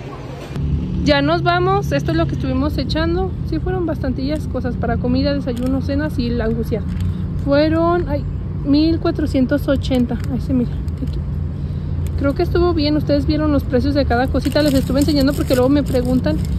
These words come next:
Y ya más o menos se dan una idea si van al mandado o así. Ahorita me voy a poner a hacer enchiladas suizas porque desde la otra vez tenía ganas. Aquí tengo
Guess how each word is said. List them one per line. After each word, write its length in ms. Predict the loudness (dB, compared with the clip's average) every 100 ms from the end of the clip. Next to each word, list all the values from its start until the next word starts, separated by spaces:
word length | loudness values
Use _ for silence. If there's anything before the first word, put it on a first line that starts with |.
| -2 -2 2
Y 40 |
ya 100 | 2
más 160 | 4 2
o 60 |
menos 240 | 2 2 2
se 80 | 0
dan 160 | 2
una 180 | 2 2
idea 300 | 2 2 2
si 120 | 2
van 160 | 2 2
al 140 | 4
mandado 360 | 4 4 4 2
o 80 | 2
así. 280 | 2 2 2 2 0 -2 -6 _ _ _
Ahorita 360 | 0 0 0 0
me 80 | 0
voy 140 | 0
a 120 | 0
poner 240 | -2 -4 -2
a 60 |
hacer 160 | -2 -4
enchiladas 540 | -6 -6 -4 -2 -4
suizas 420 | -6 -6 -6 -6 -6
porque 320 | -8 -4 -4
desde 200 | -4 -6
la 80 | -8
otra 180 | -8
vez 140 | -12 -10
tenía 240 | -10 -8
ganas. 460 | -6 -4 -6 -10 -12
Aquí 280 | -12 -10 -12
tengo 760 | -8 -4 -4 0 2 2 -2